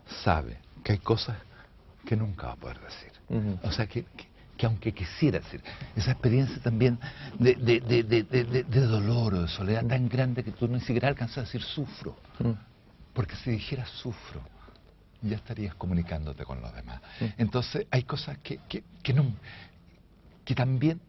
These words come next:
Speaker 1: y, y, y eso más o menos es lo que, que, que yo creo que es como el infierno de toda la de
Speaker 2: Mm.
Speaker 1: literatura. Y a propósito del ma-, del maravilloso Pound,
Speaker 2: Mm.
Speaker 1: ese, ese amor impresionante,
Speaker 2: Mm.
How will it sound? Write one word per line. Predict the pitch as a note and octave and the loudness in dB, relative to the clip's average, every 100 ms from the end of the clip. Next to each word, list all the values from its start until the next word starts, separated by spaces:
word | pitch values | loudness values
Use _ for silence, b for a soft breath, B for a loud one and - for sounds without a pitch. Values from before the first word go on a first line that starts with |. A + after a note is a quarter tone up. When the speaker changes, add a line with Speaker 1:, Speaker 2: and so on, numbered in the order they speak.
| - | 0
Speaker 1:
y, | B2 | 0
y, | C#3+ D3 - | 0 -4 4
y | D3 | 6
eso | D#3 - G#2 | 4 0 -2
más | E2+ | 0
o | |
menos | F#2 F2+ F#2 B B B | 0 0 -4 B B B
es | G#2+ | 2
lo | G#2+ | 2
que, | A2 - | 0 -6
que, | - B2+ | -6 -8
que | - B2 | -4 -2
yo | A#2 | 0
creo | G#2 A#2+ | 2 2
que | G2+ | 2
es | A2+ | -4
como | A2 A2+ | 0 0
el | |
infierno | A2 G2+ - C3 G#2+ E2+ | 0 -2 4 4 6 2
de | C#2+ | 0
toda | D2+ D2 | 2 2
la | D2+ - - - - | 0 -6 -14 -20 0
de | G2+ F#2 | 4 4
Speaker 2:
Mm. | G#2+ F#2 | 2 0
Speaker 1:
literatura. | F2 D#2+ D#2 D#2 D2+ | 0 0 -2 -2 -2
Y | D#2 | -2
a | |
propósito | D#2+ G2 A#2 - - A#2 B B B B B B - | -2 -2 -4 0 2 2 B B B B B B -4
del | G2+ G2 G2+ | 0 4 4
ma-, | G#2 G#2 - | 4 2 0
del | G#2+ G#2+ G#2+ - - | 4 4 4 0 -4
maravilloso | A2+ A2+ A2+ G#2 G2+ A2 B2+ - | 0 2 2 2 2 2 0 -4
Pound, | - A2 G#2 D#2 C#2 - B B | -4 -4 -2 -4 -8 -14 B B
Speaker 2:
Mm. | - A2 - - - - - | -4 -4 -6 -20 -20 -20 -4
Speaker 1:
ese, | A2 - - - | -2 -2 -6 -4
ese | G#2+ - - | -6 -6 -10
amor | - A2 C3 G#2+ | -8 -2 0 0
impresionante, | E2 C#2+ - D2+ - D2 A#2+ A#2 G#2+ G2+ | -2 -8 -8 -10 -10 -4 0 0 0 -4
Speaker 2:
Mm. | C2+ | -8